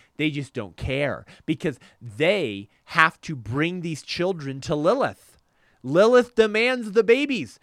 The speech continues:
"Feed me," she says. "We need Lilith tarot cards on our altars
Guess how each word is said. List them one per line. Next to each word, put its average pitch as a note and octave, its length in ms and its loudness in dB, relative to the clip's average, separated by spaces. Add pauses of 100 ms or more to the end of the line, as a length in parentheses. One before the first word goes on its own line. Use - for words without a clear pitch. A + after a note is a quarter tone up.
(140)
"Feed D4+ 500 0
me," D4+ 200 -4
she D3+ 240 -4
says. D#2 640 -12 (240)
"We A3+ 200 -2
need C#4+ 220 -4
Lilith C4+ 400 2
tarot C#4+ 380 0
cards G#3 360 2
on A3 140 2
our A#3 160 4
altars C4 840 -2